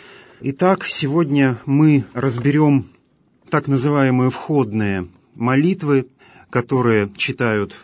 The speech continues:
священнослужители перед тем, как войти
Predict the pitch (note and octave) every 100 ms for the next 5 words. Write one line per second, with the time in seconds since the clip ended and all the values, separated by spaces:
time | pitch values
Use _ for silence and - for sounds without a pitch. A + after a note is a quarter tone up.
0 | - - - B2+ - B2+ A#2 - C#3 C3
1 | F3 F3 C#3+ B2+ A#2+ - _ _ _ _
2 | _ - D#3+ D#3 C3+ - D#3 D3+ - D3
3 | C3+ - - A2+ B2+ B2 A#2+ - C#3+ C3+